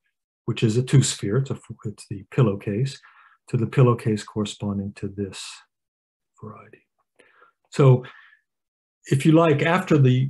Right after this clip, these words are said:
product, um, tangle, this is maybe the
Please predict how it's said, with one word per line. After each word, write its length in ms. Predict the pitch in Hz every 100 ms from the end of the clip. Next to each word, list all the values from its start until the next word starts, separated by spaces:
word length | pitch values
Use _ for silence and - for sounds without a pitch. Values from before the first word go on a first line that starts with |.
| - -
product, 800 | - 147 147 123 113 - - - -
um, 540 | 113 110 104 107 107 104 _ _ _ _ _ _ _ _ _ _ _ - - _ _ _ _ _ _ _ _ _ _ _ _ _ -
tangle, 460 | - 127 113 113 113
this 180 | 135
is 180 | 139 131
maybe 580 | 135 139 131 127 113 - _ _ _ _ _ _ _ 147
the 460 | 127 131 135 135